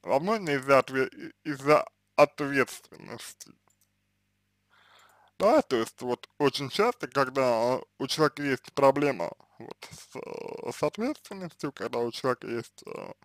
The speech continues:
трудности с, э, разграниче-, разграничением ответственности, вот, такие моменты возникают, к сожалению, вот. И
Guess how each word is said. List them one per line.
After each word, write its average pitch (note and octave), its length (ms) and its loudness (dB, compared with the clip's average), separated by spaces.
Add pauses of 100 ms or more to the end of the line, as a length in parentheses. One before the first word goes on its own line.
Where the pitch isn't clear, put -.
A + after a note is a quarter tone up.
(680)
трудности A#2+ 600 -4
с, - 160 -8
э, B2+ 280 8
разграниче-, C#3+ 840 -2
разграничением C#3 1040 0
ответственности, B2 880 -8 (420)
вот, - 320 -14 (1400)
такие F#3+ 320 0
моменты C#3 420 4
возникают, B2 760 -2 (680)
к - 60 -18
сожалению, A#2 600 -6 (720)
вот. A2+ 260 -10 (1800)
И E3 340 -2